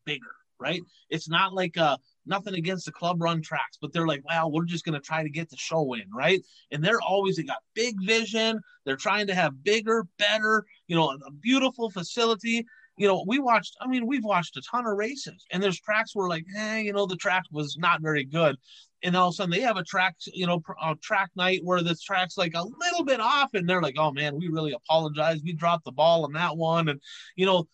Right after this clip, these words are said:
they, they're striving for excellence in everything they do. And, uh, I'm expecting big things to happen down at the Mississippi Thunder Speedway in Fountain City, Wisconsin. So hats off to those guys. And now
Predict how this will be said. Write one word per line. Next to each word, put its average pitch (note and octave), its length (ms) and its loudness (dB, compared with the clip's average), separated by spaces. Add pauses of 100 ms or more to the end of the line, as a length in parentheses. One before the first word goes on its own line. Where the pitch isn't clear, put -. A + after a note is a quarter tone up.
(140)
they, F3 400 -2
they're F3 300 -2
striving G3+ 880 -2
for D3 260 -4 (100)
excellence C#3+ 640 -6
in D3 200 -6 (120)
everything F3+ 680 -2
they D#3 180 2
do. C#3 400 2 (340)
And, D3 200 0
uh, C3+ 80 4
I'm D3 200 0
expecting E3+ 560 -6
big F3+ 280 -4
things G3 300 -6
to E3 100 -4
happen E3+ 340 -4
down D3 160 -2
at C#3 80 -12
the C#3 80 -12
Mississippi E3 540 -6
Thunder D#3+ 320 -2
Speedway F#3 440 -2
in C#3 120 -6
Fountain D#3 280 -2
City, D#3 220 -2
Wisconsin. C#3 640 -8
So C3+ 160 -10
hats F#3+ 320 -2
off F#3 220 0
to D#3 80 -6
those F#3 300 0
guys. A3 360 2 (380)
And F#3+ 240 2
now G3+ 480 2